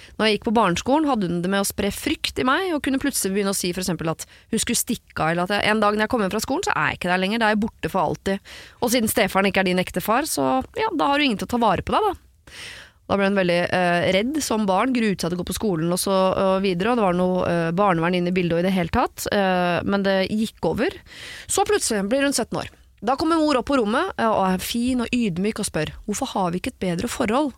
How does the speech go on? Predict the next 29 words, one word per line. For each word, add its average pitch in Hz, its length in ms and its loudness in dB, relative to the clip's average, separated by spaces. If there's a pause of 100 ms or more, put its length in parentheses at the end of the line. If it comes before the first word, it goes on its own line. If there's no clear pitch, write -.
og 202 80 -4
hvordan 214 240 0
kan 190 300 -2
vi 254 80 0
få 208 200 0
det 240 120 0
bedre?» 233 320 2
Og - 580 -16
jeg 165 140 -2
ble 240 260 2
så 277 260 2
glad 302 400 2
og - 120 -2
positivt 285 420 -2
overrasket 220 600 0
over 208 200 0
hvor 220 140 0
hyggelig 185 380 -2
og 214 100 -2
voksen - 220 -2
hun 170 100 -2
var 180 80 0
blitt. - 300 -8 (400)
Så - 80 -10
jeg 165 100 -4
satt - 260 -2
meg 311 140 4
ned 269 200 4
med 226 120 4